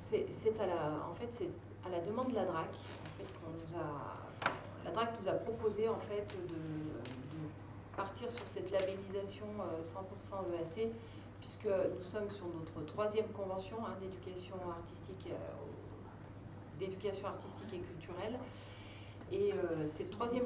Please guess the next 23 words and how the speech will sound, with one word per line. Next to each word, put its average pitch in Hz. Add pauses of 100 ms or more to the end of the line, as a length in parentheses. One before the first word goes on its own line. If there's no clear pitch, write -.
(100)
convention, 208
en 214
fait, 220
elle 185
a -
une 175
temporalité, 202
euh, 165
où 170
on -
est 208
sur -
cinq 214
années. 185 (760)
Et 240
cette 196
labellisation 196
peut 196
être 202
conduite 214 (100)
sur 175
le 160
même 208